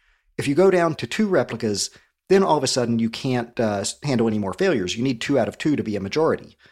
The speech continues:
um, because if you just have one, uh, just one vote in a two-member, uh, cluster, then that's a tie. And so there's this window in between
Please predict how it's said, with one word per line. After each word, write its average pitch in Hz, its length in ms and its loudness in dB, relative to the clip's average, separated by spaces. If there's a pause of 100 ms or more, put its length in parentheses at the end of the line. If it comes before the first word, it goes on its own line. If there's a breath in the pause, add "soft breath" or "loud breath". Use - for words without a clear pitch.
(200 soft breath)
um, 104 220 -6
because 104 260 -6
if 107 100 -6
you 113 60 -2
just 110 140 -6
have 104 140 -4
one, 113 360 0
uh, 101 240 -8
just - 180 -6
one 120 180 0
vote 104 280 -2
in 110 100 -4
a 104 80 -8
two-member, 98 680 -4
uh, 98 180 -10
cluster, 165 360 -2
then 98 120 -6
that's 98 180 -8
a 92 40 -10
tie. - 420 -6 (680 loud breath)
And 135 100 -2
so 151 100 4
there's 143 200 0
this 143 180 -2
window 165 320 4
in 170 200 4
between 143 600 0